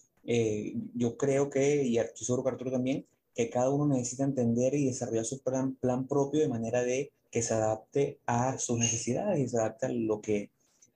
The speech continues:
lo que como operador puede alcanzar. No sé si concuerdas conmigo.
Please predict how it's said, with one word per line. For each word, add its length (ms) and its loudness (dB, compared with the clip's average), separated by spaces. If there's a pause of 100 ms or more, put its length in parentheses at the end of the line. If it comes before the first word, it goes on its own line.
(140)
lo 220 0
que 80 0
como 380 0
operador 680 0
puede 340 2
alcanzar. 440 -8 (260)
No 80 -12
sé 140 -12
si 100 -6
concuerdas 360 -6
conmigo. 260 -12